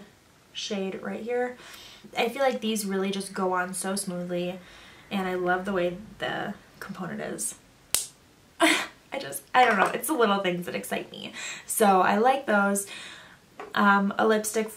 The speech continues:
a lip gloss formula that really just, I love it. Uh, this is the, uh, Do-, um, Dominique Cosmetics Lemonade Gloss in the shade Strawberry Lemonade. I got this in a BoxyCharm, and I, and, and I love it. It smells like cupcakes, and,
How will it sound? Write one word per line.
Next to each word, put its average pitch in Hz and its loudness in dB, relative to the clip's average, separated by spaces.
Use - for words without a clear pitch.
a 233 -2
lip 254 2
gloss 262 6
formula 254 2
that 202 0
really 262 -2
just, 208 0
I 214 -4
love 185 -2
it. - -10
Uh, 214 6
this 220 4
is 214 4
the, 202 2
uh, 196 0
Do-, 208 2
um, 185 4
Dominique 311 0
Cosmetics 185 -2
Lemonade 202 0
Gloss 240 4
in 202 -2
the 196 2
shade 180 -4
Strawberry 339 0
Lemonade. - -10
I 226 -2
got 214 2
this 220 -2
in 208 0
a 202 0
BoxyCharm, 208 -2
and 254 0
I, 277 0
and, 233 -4
and 254 -6
I 269 -12
love 277 -2
it. - -8
It 208 -8
smells 220 0
like 214 -4
cupcakes, - -10
and, 196 -4